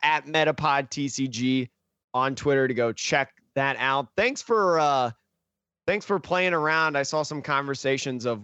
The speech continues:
what is the official name of the Ice Rider Calyrex V max deck, 'cause everyone was talking about what the name is, and I thought it was hilarious, so I wanna make that a tweet, and it got some good interaction, so I appreciate y'all. I appreciate y'all for that.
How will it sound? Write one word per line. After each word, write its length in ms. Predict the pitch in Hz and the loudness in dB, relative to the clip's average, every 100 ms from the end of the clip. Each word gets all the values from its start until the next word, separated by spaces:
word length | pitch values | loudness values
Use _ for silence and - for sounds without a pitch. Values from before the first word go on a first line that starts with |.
| 117 | -4
what 160 | 151 156 | 0 0
is 180 | 147 123 | -2 -2
the 100 | 139 | -2
official 360 | - 151 143 123 | -2 -4 -4 -2
name 340 | 123 131 127 | -2 -2 -2
of 240 | 117 120 | -4 -4
the 160 | 110 117 | -2 -2
Ice 320 | 107 123 - | 0 0 -2
Rider 260 | 123 117 117 | -2 0 -2
Calyrex 520 | - 113 113 117 117 | -2 -2 0 -2 -4
V 120 | 101 110 | -8 -6
max 280 | 120 127 | -4 -4
deck, 320 | - 139 143 _ _ _ _ - | 0 0 0 _ _ _ _ -8
'cause 100 | 117 | -4
everyone 240 | 120 117 | -2 -2
was 120 | 117 | -2
talking 200 | - 117 | -2 -2
about 180 | 117 117 | 0 0
what 120 | 113 | -2
the 80 | 113 | -4
name 240 | 104 107 120 | -4 -2 -2
is, 320 | 131 131 - _ _ _ | -2 -4 -8 _ _ _
and 100 | 120 | 0
I 160 | 120 120 - | 2 0 -2
thought 180 | 139 127 | 0 0
it 40 | 113 | 0
was 140 | 113 | -4
hilarious, 500 | 123 110 113 127 127 | -2 0 2 2 0
so 120 | 123 | 0
I 100 | 107 | 0
wanna 180 | 110 110 | 0 -4
make 160 | 113 110 | -4 -2
that 120 | 110 | -4
a 60 | 104 | -2
tweet, 260 | 123 147 | -2 0
and 160 | 147 196 | 0 0
it 80 | 180 | 2
got 160 | 370 | 0
some 140 | 427 403 | 0 -2
good 140 | 415 | 0
interaction, 720 | 427 403 359 185 - 135 113 | 2 2 0 -2 -2 -6 -6
so 120 | - 156 | -4 0
I 80 | 160 | 0
appreciate 480 | 156 170 - 120 | 0 -4 0 -2
y'all. 300 | 107 95 85 - _ - | -2 -6 -8 -14 _ -4
I 60 | |
appreciate 380 | 147 151 139 110 | -4 -4 -4 -2
y'all 180 | 107 98 | -2 -4
for 120 | 104 | -4
that. 240 | 101 87 | -4 -6